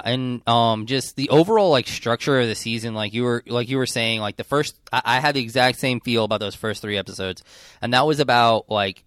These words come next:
hi-, him and Baby Yoda building that relationship, and then, um, I kinda saw four and five were his attempt to run away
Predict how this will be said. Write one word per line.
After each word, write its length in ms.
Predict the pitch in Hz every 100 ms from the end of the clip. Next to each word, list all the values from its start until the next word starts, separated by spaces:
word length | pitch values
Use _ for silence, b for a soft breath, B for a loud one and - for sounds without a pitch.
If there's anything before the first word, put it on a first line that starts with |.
| _ _ _ _ _ _ -
hi-, 480 | 101 135 131 117 113
him 440 | - 127 131 135 135
and 220 | 113 113
Baby 300 | 117 117 113
Yoda 300 | 110 110 107 104 101
building 260 | 120 120
that 140 | 117 110
relationship, 720 | 107 107 104 107 110 104 - b b b b -
and 180 | 113
then, 380 | 110 107 107 104 101
um, 340 | 110 101 98
I 80 | 104
kinda 240 | - 139
saw 300 | 131 127 113
four 300 | 101 - 139 156
and 100 | 151
five 480 | 117 113 123 143 - _ _ -
were 480 | 127 120 113 110 107
his 640 | 104 117 113 110 107 98 - b b
attempt 580 | 110 - - 127 123 - -
to 520 | 123 113 110 107 98 110
run 260 | 117 127
away 600 | 123 110 104 101 113 127